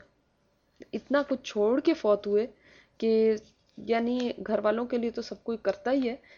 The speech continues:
मगर इन्होंने वसीयत की थी कि बदर के जो बग-, बदरी सहाबी हैं, उनके लिए भी वसीयत की थी कि उनको भी मेरे माल में से इतना, इतना हिस्सा दिया जाए।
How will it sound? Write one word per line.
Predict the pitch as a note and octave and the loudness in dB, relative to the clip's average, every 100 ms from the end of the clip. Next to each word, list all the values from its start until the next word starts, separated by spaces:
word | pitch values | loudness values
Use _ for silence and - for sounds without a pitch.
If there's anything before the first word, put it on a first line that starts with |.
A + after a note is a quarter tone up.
| - - | -14 -6
मगर | G#3+ A#3+ | -2 -2
इन्होंने | - B3 C4+ B3+ | 0 0 0 0
वसीयत | G3+ G3+ - C4 E4 D#4+ - | -2 -2 0 2 4 2 -6
की | A3 | -8
थी | G3 F#3+ G3+ _ _ - | -6 -10 -12 _ _ -2
कि | A3 | 0
बदर | F#3+ F#3+ G3 A#3 | 4 6 6 4
के | A#3 A3 G#3 G#3 - _ | 0 0 0 -4 -12 _
जो | F#3 G3 F#3+ F#3 F#3 F3+ F#3 G3 _ _ _ - | -2 2 4 2 0 -2 -6 -12 _ _ _ -2
बग-, | F#3+ F#3+ | 2 2
बदरी | F#3+ F#3+ F#3+ A#3 | 4 2 4 2
सहाबी | A#3 G3 F#3 F#3 A#3+ | 0 -4 -4 -2 -2
हैं, | F#3+ - - - _ - | -2 -6 -20 -20 _ 0
उनके | D#4+ D4 C4+ | 2 4 2
लिए | A#3 | 2
भी | G#3+ | 2
वसीयत | G3+ - F#3+ G3+ G3+ | 0 0 0 0 0
की | G3+ | -6
थी | - A#3+ - - _ | -4 -6 -8 -20 _
कि | - | -4
उनको | - D#4 E4+ C#4+ | 2 4 4 4
भी | B3+ | 4
मेरे | A3+ G#3 | 4 4
माल | G3+ F#3+ F#3+ | 4 2 0
में | F#3+ | -2
से | F#3+ - | -4 -4
इतना, | F#3+ - A3 | -6 -4 -2
इतना | G3 G3 | -2 -4
हिस्सा | F#3 F#3 - | -6 -6 -6
दिया | F3 F3+ F#3+ | -6 -6 -8
जाए। | - F3+ | -8 -16